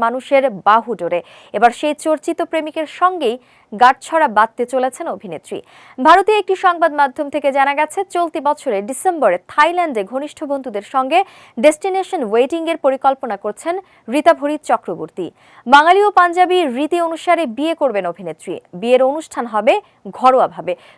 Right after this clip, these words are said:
তবে প্রীতিভোজ জাঁকজমকপূর্ণভাবেই আয়োজন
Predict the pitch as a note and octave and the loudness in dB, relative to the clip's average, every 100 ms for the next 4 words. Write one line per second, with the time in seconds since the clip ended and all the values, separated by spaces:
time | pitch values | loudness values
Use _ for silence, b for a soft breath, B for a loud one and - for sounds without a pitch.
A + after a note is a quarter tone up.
0 | - F4+ G4 F#4+ F#4+ F#4 F#4 E4+ F4+ F4+ | 4 6 6 0 0 2 0 2 0 0
1 | C#4 C4+ C4+ E4 D#4+ E4 D#4+ D#4 D4+ D#4 | -2 0 2 0 -4 -4 -6 -4 -2 0
2 | A3 A3+ B B - C#4 F4 F#4+ F#4+ | 0 -4 B B 2 4 6 2 -2